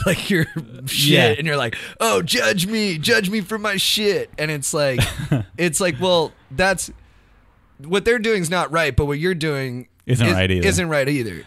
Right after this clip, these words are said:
Speaker 2: I have a
Speaker 1: Yeah.
Speaker 2: couple follow-up stories with this. Uh, one time I was on the road with Pauly Shore, the Weasel.
Speaker 1: Yeah, I'm familiar.
Speaker 2: And
Speaker 1: <laughs> The Weasel.
Speaker 2: And, and we went to this restaurant called Twin Peaks. Have you heard of it?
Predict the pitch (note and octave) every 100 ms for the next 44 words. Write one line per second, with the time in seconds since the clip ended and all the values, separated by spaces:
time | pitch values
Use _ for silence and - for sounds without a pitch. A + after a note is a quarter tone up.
0 | - C3 C#3+ G#2+ C3 B2 A#2 A2+ A2 G2+
1 | F#2+ - F#2+ F2 F2 - D#3 G2 - E2+
2 | E2+ - _ _ F#2 F#2 A2 C3 B2+ A2
3 | G2 F#2+ F#2+ F#2+ G2+ G2 F#2+ F#2+ F2+ -
4 | F#2+ F#2+ - G2 G2+ F2+ F2+ G#2+ C#3+ D3
5 | _ _ - G2+ G#2 D#3+ - C3+ A#2 A2+
6 | A2 - C3 A#2 A#2 A2+ A#2 D#3+ - D#3
7 | F3+ - E3+ - F#3 - G#3+ - F3 C#3+
8 | D#3+ C#3 C3 - - - - - - -
9 | C3+ C3 - E3 B2+ A#2+ - - - -
10 | C3 A#2+ - - - - C#3 C3+ C3+ C3
11 | D3 D3+ B2+ A#2 B2 A#2 - A2 G2 G#2
12 | F#2+ - C3 B2 A2+ A#2+ G#2 - F#2+ F#2
13 | F#2+ G#2 B2 D3+